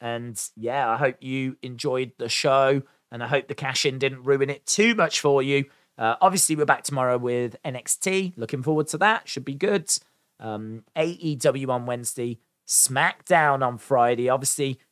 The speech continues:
need to find out what's next for Bray. Um,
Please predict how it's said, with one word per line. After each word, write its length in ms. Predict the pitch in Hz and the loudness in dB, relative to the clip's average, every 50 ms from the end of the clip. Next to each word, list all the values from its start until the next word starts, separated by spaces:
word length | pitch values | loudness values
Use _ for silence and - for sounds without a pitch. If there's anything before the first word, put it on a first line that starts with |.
| _ - | _ -12
need 140 | 135 131 | -12 -12
to 80 | 117 - | -12 -6
find 260 | - 139 127 127 127 | -4 -4 -4 0 2
out 160 | 127 127 127 | 2 2 2
what's 240 | 131 127 123 - - | 0 -2 -4 -4 -8
next 260 | 143 123 - - - | -10 -12 -12 -12 -14
for 120 | - - 127 | -8 -8 -8
Bray. 760 | 110 - 113 120 135 151 151 151 151 151 151 151 151 160 147 - _ _ _ _ _ _ | -8 -8 -6 0 2 6 6 8 8 8 6 4 2 0 -4 -8 _ _ _ _ _ _
Um, 460 | 117 117 104 104 107 104 104 107 104 | -12 -10 -10 -10 -10 -10 -12 -14 -16